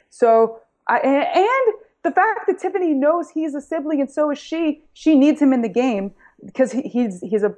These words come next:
again, a built-in shield for her, and someone,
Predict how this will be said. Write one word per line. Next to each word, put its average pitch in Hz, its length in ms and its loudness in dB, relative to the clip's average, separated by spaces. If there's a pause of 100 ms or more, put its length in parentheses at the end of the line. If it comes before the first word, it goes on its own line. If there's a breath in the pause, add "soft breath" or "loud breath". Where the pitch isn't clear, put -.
again, 233 380 0
a 196 40 -2
built-in 208 340 -2
shield 277 280 -4
for 214 120 -8
her, 214 260 -4 (220 soft breath)
and 233 420 0 (520)
someone, 269 520 0